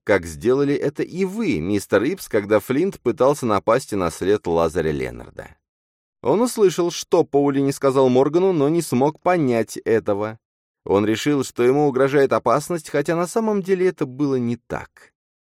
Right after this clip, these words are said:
Если бы Паулини дожил до того, чтобы воплотить в жизнь свою ошибочную теорию, это привнесло бы лишь больше путаницы в и без того запутанное дело. Но Дрейпер этого не знал.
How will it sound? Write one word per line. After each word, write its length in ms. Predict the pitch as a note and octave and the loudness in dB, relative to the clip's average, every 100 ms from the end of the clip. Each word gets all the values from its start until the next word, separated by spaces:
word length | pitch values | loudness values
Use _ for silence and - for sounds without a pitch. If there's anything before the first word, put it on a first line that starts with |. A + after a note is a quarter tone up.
| _ | _
Если 340 | - G2+ A#2+ G#2 | -2 -2 0 0
бы 140 | G#2 | 0
Паулини 440 | A2+ A2 A#2+ C3+ G#2+ | 2 0 0 0 2
дожил 380 | B2 C#3 A#2 | 2 2 0
до 140 | G#2 G#2+ | -2 2
того, 260 | A2 C#3 | 2 2
чтобы 420 | C3 - B2+ G#2+ G2 | 0 -2 -2 0 0
воплотить 500 | A2 G#2+ G#2+ C3 F#2+ | 0 0 0 -2 -8
в 100 | D#2 | -8
жизнь 320 | G2+ B2+ F2+ | -6 -6 -6
свою 320 | - F#2+ G2+ | -2 2 2
ошибочную 500 | F#2+ A#2+ F2+ G#2+ G#2 | 2 -4 -4 -4 -4
теорию, 420 | F3+ A3+ A3 G3+ | 0 -2 0 0
это 240 | A2+ A3 G3 | 0 -2 -4
привнесло 640 | F#3 D#3+ E3+ D#3+ - G3 | -4 -4 -4 -4 0 0
бы 140 | E3 | 2
лишь 260 | E3+ E3 - | -2 -4 -6
больше 540 | D2+ C#2+ E3 D3+ - | -8 0 0 0 -2
путаницы 640 | D3 - G#3 E3+ D#3+ D#3 C#3+ | -4 -4 -2 0 0 -2 -4
в 100 | B2+ | -6
и 140 | - D3 | -8 -6
без 260 | D3+ D3 | -6 -6
того 420 | - C3 A#2+ E3+ | 0 2 2 -2
запутанное 580 | B2 A2+ - G#2+ G2+ F#2 | 0 -2 -2 -4 -2 -2
дело. 380 | D2 D2 A1 A1+ _ _ | -2 -4 -6 -10 _ _
Но 260 | F2+ F2+ F2 | -2 0 0
Дрейпер 720 | D#2+ F2 E2 E2+ - E3 - | 0 2 2 0 -2 -6 -4
этого 380 | - E2+ F#2 G#2 | -4 -4 -4 -4
не 180 | C#3 F#3 | -4 -6
знал. 560 | - A3+ F3+ C2 - | -6 -2 -2 -2 -6